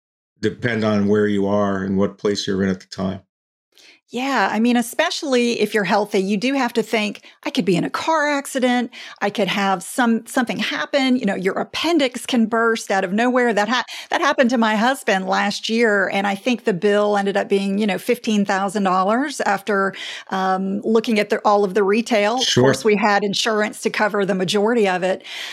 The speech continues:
Speaker 2: But even that quick overnight stay in the hospital for a very routine surgery could be tens
Speaker 1: Yeah.
Speaker 2: of thousands of dollars. And we're talking hundreds of thousands if you have a chronic, uh, illness like
Speaker 1: Sure.
Speaker 2: cancer that
Speaker 1: Yeah.
Speaker 2: requires ongoing care. So,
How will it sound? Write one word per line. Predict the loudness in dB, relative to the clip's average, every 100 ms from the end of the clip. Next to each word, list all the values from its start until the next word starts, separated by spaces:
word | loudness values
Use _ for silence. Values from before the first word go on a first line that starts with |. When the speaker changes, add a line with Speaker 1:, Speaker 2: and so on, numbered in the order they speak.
| -4
Speaker 2:
But | 0 0
even | 0 2 2
that | 0 -2 -2
quick | -8 -2 0 -2 2
overnight | 4 4 2 0 0 -4 -6
stay | -12 -2 0 2
in | 2 0
the |
hospital | -2 -2 -2 -2 0 0 0
for | -2 0
a | 0
very | 2 2 2
routine | 2 0 0 0 0 0 -2
surgery | -2 0 0 0 0 -2 -4 -10 -16 -16 -8
could | -4
be | -4 -4
tens | -4 0 4 4 2
Speaker 1:
Yeah. | 0
Speaker 2:
of | -6
thousands | -2 0 0 0 0 0
of | 0
dollars. | 0 0 -2 -2 -2 -2
And | -2
we're | -2 -2
talking | -2 -2 -2 -2
hundreds | 0 0 2 0 -2
of | -4
thousands | -2 -2 0 0 0
if | 0
you | 0
have | -2 -2
a |
chronic, | -6 -2 0 0 0 -4 -8 -18 -18 -18 -6
uh, | -2 -2 -2
illness | 2 4 4 2 0
like | -2 2
Speaker 1:
Sure. | 4
Speaker 2:
cancer | 4 2 0 0 2 2 2
that | 2 2
Speaker 1:
Yeah. | 2
Speaker 2:
requires | 2 0 0 -2
ongoing | 2 2 4 2 0 -4
care. | -2 0 0 -2
So, | -4 -2 0 0